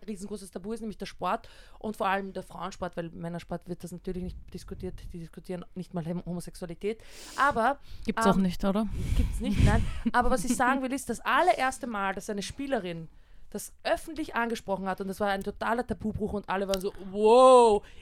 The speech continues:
Speaker 1: im Tennis.
Speaker 2: Die Serena Williams?
Speaker 1: Nein, nein, nein, eine andere, ich habe ihren Namen jetzt leider vergessen, aber, aber die hat zweitausendfünfzehn nach einem verlorenen, äh, Turnier, ähm, gesagt, yeah, you know,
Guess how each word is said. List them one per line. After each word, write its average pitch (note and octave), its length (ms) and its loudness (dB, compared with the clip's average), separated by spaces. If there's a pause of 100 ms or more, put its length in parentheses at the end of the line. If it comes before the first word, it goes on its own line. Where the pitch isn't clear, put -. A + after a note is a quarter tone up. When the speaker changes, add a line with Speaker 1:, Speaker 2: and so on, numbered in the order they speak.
Speaker 1:
im A3+ 180 -8
Tennis. D4 560 -2 (140)
Speaker 2:
Die G#3+ 80 4
Serena F#3+ 580 4
Williams? A#3 460 2
Speaker 1:
Nein, C4+ 180 2
nein, C#4 140 -4
nein, A#3+ 160 -4
eine A#3+ 180 -8
andere, A#3 300 -6
ich A3+ 100 -6
habe A#3 140 -6
ihren A#3 100 -6
Namen A3 260 -4
jetzt G#3 160 -6
leider G3+ 200 -4
vergessen, G#3 500 -8 (300)
aber, A3+ 480 2
aber G#3+ 120 -4
die B3+ 100 -6
hat C4 120 -10
zweitausendfünfzehn A#3 1000 -4
nach A3 160 -2
einem A3 180 -2
verlorenen, A3 640 0
äh, F#3+ 640 2
Turnier, G#3+ 420 -2 (400)
ähm, G3+ 200 -4
gesagt, G#3+ 320 -6
yeah, A3 220 2
you G#3+ 120 0
know, G#3 300 0